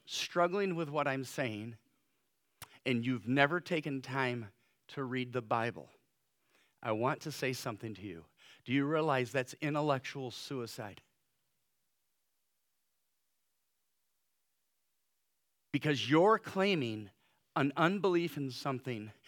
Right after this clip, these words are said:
that you've never spent time researching. That is the most foolish thing a human being could do. And I got a friend of mine who is about logic in, uh, in, in,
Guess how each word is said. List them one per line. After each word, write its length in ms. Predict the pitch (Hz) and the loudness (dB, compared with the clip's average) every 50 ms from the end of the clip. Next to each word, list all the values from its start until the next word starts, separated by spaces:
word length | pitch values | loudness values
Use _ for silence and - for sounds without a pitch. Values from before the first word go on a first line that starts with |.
| - - - - | -20 -12 -4 -2
that 120 | 143 135 | 0 0
you've 260 | 139 135 135 131 113 113 | 2 2 0 0 2 0
never 360 | 127 135 135 139 139 170 156 | 2 4 4 4 4 2 -2
spent 420 | - - - - 160 151 160 - - _ - | -4 -6 -4 -2 0 0 0 -2 -8 _ -18
time 580 | - - - 156 160 135 113 104 101 101 104 95 - _ _ _ _ _ _ _ _ _ _ _ _ _ _ _ _ _ _ _ _ _ _ _ - | -16 -10 -8 -4 -4 -2 -4 -4 -6 -8 -12 -14 -18 _ _ _ _ _ _ _ _ _ _ _ _ _ _ _ _ _ _ _ _ _ _ _ -8
researching. 520 | 110 98 87 - - 90 - - - 85 _ _ _ _ _ _ _ _ _ _ _ _ _ _ _ _ _ _ _ _ _ _ _ _ _ _ _ _ _ _ _ _ _ _ _ - | -8 -8 -8 -10 -12 -16 -18 -20 -20 -20 _ _ _ _ _ _ _ _ _ _ _ _ _ _ _ _ _ _ _ _ _ _ _ _ _ _ _ _ _ _ _ _ _ _ _ 4
That 160 | 131 131 123 | 4 6 6
is 160 | 123 120 110 | 4 2 -2
the 100 | 127 127 | -2 0
most 400 | 110 120 135 147 175 170 - - - - | 2 2 2 2 0 -2 -6 -14 -18 -8
foolish 500 | - 185 185 165 156 180 165 - - - | -4 -2 -2 0 -2 -4 -6 -8 -10 -8
thing 440 | - - 165 147 117 98 90 87 87 _ _ _ | -6 -4 -2 -2 -4 -6 -10 -14 -18 _ _ _
a 100 | - 123 | -8 -6
human 320 | 92 104 123 117 120 120 110 | -6 -4 -6 -4 -6 -6 -6
being 300 | 113 113 104 95 98 - | -6 -6 -6 -6 -8 -12
could 160 | 110 - - | -16 -18 -18
do. 80 | 90 92 - _ _ _ _ _ _ _ _ _ _ _ _ _ _ _ _ - | -20 -20 -20 _ _ _ _ _ _ _ _ _ _ _ _ _ _ _ _ -10
And 180 | 107 98 101 117 | -6 -2 0 0
I 60 | 113 | 2
got 140 | 123 135 117 | 2 2 2
a 40 | 113 | 0
friend 220 | - 160 147 135 | 0 0 0 2
of 80 | 123 120 | 2 4
mine 220 | 120 120 117 107 | 2 2 2 0
who 240 | 98 117 120 117 110 | -2 -2 -2 -2 -2
is 180 | 107 98 - - - - - - - - | -4 -6 -10 -14 -18 -18 -18 -14 -10 -6
about 340 | 107 98 127 123 127 - 127 | 0 2 4 4 4 4 2
logic 640 | 123 120 123 127 123 104 120 117 90 92 - - - - - - | 4 6 8 6 6 4 0 -4 -4 -4 -8 -12 -14 -16 -10 -4
in, 360 | - 139 120 123 123 117 110 | -2 -2 0 0 0 -2 0
uh, 180 | 110 110 110 107 - | 0 0 -2 -2 0
in, 260 | 131 120 117 113 120 123 | 0 0 0 0 -2 -2
in, 340 | - 131 120 113 110 101 | -2 -2 -2 -2 -2 -6